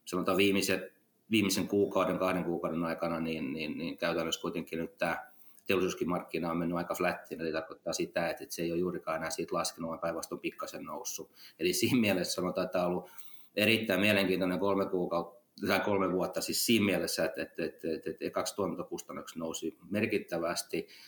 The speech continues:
hintaa saatiin jossain määrin korjattu, sitten tullaan kaksikymmentäkaksi alkuvuoteen, jolloin tota, teollisuusmarkkina lähti laskea, samanaikaisesti toki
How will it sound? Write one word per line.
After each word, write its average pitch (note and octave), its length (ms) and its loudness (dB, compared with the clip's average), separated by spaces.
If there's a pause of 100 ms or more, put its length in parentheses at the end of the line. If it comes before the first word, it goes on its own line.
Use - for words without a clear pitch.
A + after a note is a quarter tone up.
(200)
hintaa F#2 300 2
saatiin F2 340 0
jossain F#2 320 0
määrin D2+ 260 -6
korjattu, F#2 640 0
sitten - 260 -2
tullaan E2+ 220 -2
kaksikymmentäkaksi - 800 -2 (160)
alkuvuoteen, E2+ 800 0
jolloin D#2+ 300 -2
tota, D#2 260 -6
teollisuusmarkkina E2 760 -6
lähti - 280 -12
laskea, F#2 440 0
samanaikaisesti F2 640 -4 (200)
toki G2 460 -2